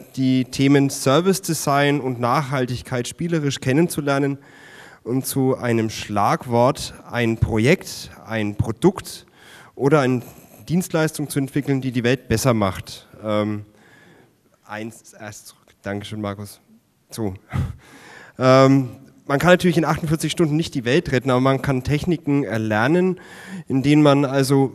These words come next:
weit mehr als das, was wir Deutsche gerne machen, das Reden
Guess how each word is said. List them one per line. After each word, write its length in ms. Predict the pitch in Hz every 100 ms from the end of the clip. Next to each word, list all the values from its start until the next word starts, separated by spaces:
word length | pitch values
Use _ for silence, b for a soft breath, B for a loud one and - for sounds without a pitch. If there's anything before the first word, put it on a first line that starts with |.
| 127
weit 260 | 131 135
mehr 600 | 127 123 147 160 139 135 -
als 260 | 135 131
das, 180 | 139 120
was 460 | 131 123 120 135 -
wir 100 | 127
Deutsche 340 | 127 139 147
gerne 240 | 131 127 127
machen, 320 | 123 120 123
das 260 | 117 - - 107
Reden 640 | 113 135 143 165 180 143